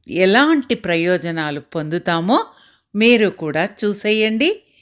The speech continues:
త్వరగా నిద్రపోవటం మరియు త్వరగా మేల్కోవడం ఓ ఔషధం. అంతేనా? ఓం అని జపించడం ఔషధం.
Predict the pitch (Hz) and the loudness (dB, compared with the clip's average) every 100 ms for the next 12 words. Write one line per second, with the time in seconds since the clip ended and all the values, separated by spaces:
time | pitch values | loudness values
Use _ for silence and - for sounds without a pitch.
0 | _ _ _ _ _ _ _ _ _ _ | _ _ _ _ _ _ _ _ _ _
1 | _ _ _ _ _ _ _ _ _ _ | _ _ _ _ _ _ _ _ _ _
2 | _ _ _ _ _ _ _ _ - 247 | _ _ _ _ _ _ _ _ 2 4
3 | 285 254 269 294 165 175 196 196 185 175 | 4 4 2 2 0 0 0 0 0 0
4 | 175 175 - _ _ - 170 196 240 294 | -2 -2 -10 _ _ -8 -4 0 0 0
5 | 427 _ _ _ _ _ - 220 226 220 | -4 _ _ _ _ _ -2 2 4 4
6 | 220 226 208 147 160 - 175 170 254 381 | 2 0 0 -2 -4 -2 -2 0 -2 -4
7 | _ _ _ - 339 403 370 330 339 302 | _ _ _ -4 0 2 2 0 0 2
8 | 285 - _ _ _ _ _ _ _ _ | 0 -6 _ _ _ _ _ _ _ _
9 | _ - 156 160 311 403 392 - - _ | _ -6 -4 2 2 2 0 -4 -8 _
10 | _ - 165 175 185 185 185 180 170 160 | _ -8 -4 0 2 2 2 0 -2 -10
11 | _ 160 175 165 117 139 - 180 170 202 | _ -6 -4 -4 -6 -8 -6 -6 -2 0
12 | 262 330 _ _ _ _ _ - 302 302 | -2 -4 _ _ _ _ _ -2 0 2
13 | 294 269 269 | 0 0 -2